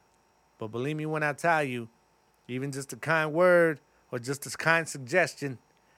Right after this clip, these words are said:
can make a big difference in somebody's life, all right? So, I'm out, y'all. This, that's it. My day is over. Okay, I'm about to go in, have some dinner, try and chill out a little bit, man. Back at work, back to the nine-to-five tomorrow, whatever kind of job you're working at.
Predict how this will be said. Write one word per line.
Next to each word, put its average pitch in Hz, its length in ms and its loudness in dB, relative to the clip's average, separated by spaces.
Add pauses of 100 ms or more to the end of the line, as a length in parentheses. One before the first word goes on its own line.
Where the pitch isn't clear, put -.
(120)
can 123 160 -8
make 123 160 -8
a 113 40 -10
big 123 280 -4
difference 117 400 -6
in 101 80 -14
somebody's 107 500 -10
life, 82 260 -8
all 85 60 -12
right? 95 240 -8 (720)
So, 120 340 -6 (240)
I'm 113 180 -6
out, 170 320 4
y'all. 165 340 8 (380)
This, 135 160 -6
that's 156 320 0
it. 190 180 2
My 151 160 0
day 175 220 0
is 147 140 -2
over. 156 400 4 (320)
Okay, 123 200 -4
I'm 170 140 2
about 185 200 4
to 156 80 -10
go 160 220 0
in, 160 140 -2
have 143 240 -4
some 131 180 -10
dinner, 160 400 -4 (680)
try 160 240 2
and 151 80 -4
chill 170 220 0
out 160 240 6
a - 20 0
little 156 180 0
bit, 165 260 0
man. 175 320 2 (500)
Back 131 260 2
at 139 100 0
work, 185 280 6
back 156 240 4
to 156 80 -12
the 151 80 -10
nine-to-five 170 720 2
tomorrow, 196 460 2
whatever 175 320 0
kind 180 240 -4
of 135 80 -12
job 165 320 2
you're 147 120 -6
working 202 420 0
at. 208 240 0